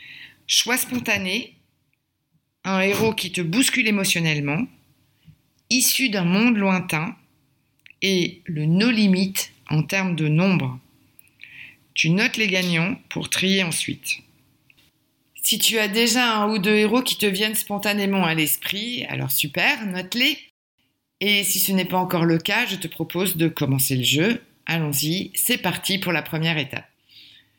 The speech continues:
Écoute mes propositions et note spontanément le ou les personnages qui surgissent. Tu peux fermer les yeux si tu veux, sauf si t'es en voiture, s'il te plaît, euh, pour te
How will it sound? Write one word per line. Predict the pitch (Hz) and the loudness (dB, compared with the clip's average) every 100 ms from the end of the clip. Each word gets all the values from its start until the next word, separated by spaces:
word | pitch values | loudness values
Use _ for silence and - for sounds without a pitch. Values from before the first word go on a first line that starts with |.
| _ _ _ _ _ | _ _ _ _ _
Écoute | 220 214 330 - | -6 -2 -2 0
mes | 254 | -2
propositions | - 240 220 202 196 - 269 277 | -2 -4 -2 -2 0 0 2 2
et | |
note | 208 226 262 | 2 0 0
spontanément | - 240 233 220 214 220 254 | -2 -2 0 2 2 4 6
le | 233 247 285 | 6 4 4
ou | 247 | 4
les | 233 | 2
personnages | 240 214 - 190 190 214 - | 0 -2 -2 0 0 -2 -2
qui | 214 | -2
surgissent. | - 175 147 139 - - _ _ _ _ _ _ - | 0 0 -2 -4 -8 -10 _ _ _ _ _ _ -6
Tu | 202 | -4
peux | 196 | -2
fermer | 190 175 165 185 | -2 0 0 2
les | 175 147 | 2 2
yeux | 156 156 | 0 0
si | - - | 0 -2
tu | 151 | -2
veux, | 156 185 226 - - - _ _ _ | 0 0 -2 -6 -20 -20 _ _ _
sauf | - - - 254 | -6 -2 -2 0
si | - 233 | 0 -2
t'es | 220 | -2
en | 214 | 0
voiture, | 190 190 190 147 | 0 -2 -2 -4
s'il | - 160 160 | -6 -8 -6
te | 165 | -6
plaît, | 175 196 262 277 - _ _ _ - | -2 2 2 -2 -10 _ _ _ -8
euh, | 180 180 180 180 - | -4 -2 -2 -4 -4
pour | 202 | -6
te | - | -2